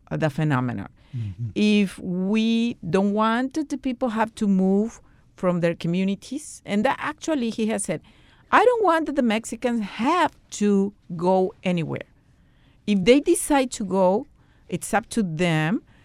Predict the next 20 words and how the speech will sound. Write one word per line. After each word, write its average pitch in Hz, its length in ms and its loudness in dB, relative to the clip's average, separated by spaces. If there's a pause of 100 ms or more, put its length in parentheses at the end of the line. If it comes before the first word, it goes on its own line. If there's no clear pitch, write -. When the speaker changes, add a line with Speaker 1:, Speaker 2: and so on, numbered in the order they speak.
(220)
Speaker 1:
but 185 320 2
we 202 520 -2
don't 220 340 2
want 175 420 -2
that - 180 -6
they 160 160 2
have 220 540 2
to 214 260 -4
because 180 540 -4
of 175 100 -6
economic 170 400 -6
reasons, 131 400 -10
because 156 340 -6
of 113 160 -10
poverty, 165 600 -4
because 156 360 -8
of 151 140 -8
lack 156 300 -2
of 151 80 -8
opportunities." - 720 -12